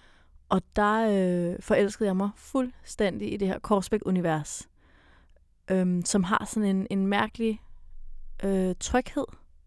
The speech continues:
i sig, men som samtidig har en masse stimulans og konflikter og skæbner og følelser. Og, øh, og jeg tror, jeg har set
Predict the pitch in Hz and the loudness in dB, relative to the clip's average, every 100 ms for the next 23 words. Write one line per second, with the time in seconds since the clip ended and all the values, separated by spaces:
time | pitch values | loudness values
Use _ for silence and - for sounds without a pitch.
0 | - - 233 240 240 254 - 208 202 196 | -12 -2 0 2 -2 -2 -2 0 0 -2
1 | - 214 247 - 240 196 196 185 - 190 | 2 2 2 0 -2 0 -2 -2 -2 0
2 | 175 180 - - 196 175 220 - 233 - | 0 0 -6 -6 -2 0 0 -2 -6 -8
3 | 208 185 190 185 233 - - 226 185 - | -6 -4 -4 -6 -6 -6 -2 -2 -2 -2
4 | 208 202 - 196 - 185 196 214 180 - | 0 0 -2 -4 -2 0 0 0 -4 -6
5 | - - - - - - - - 190 185 | -16 -20 -20 -20 -20 -20 -4 4 6 8
6 | 185 180 175 - - 190 185 - 220 - | 8 8 6 4 4 4 4 2 2 2
7 | 196 190 - 226 | 2 2 2 0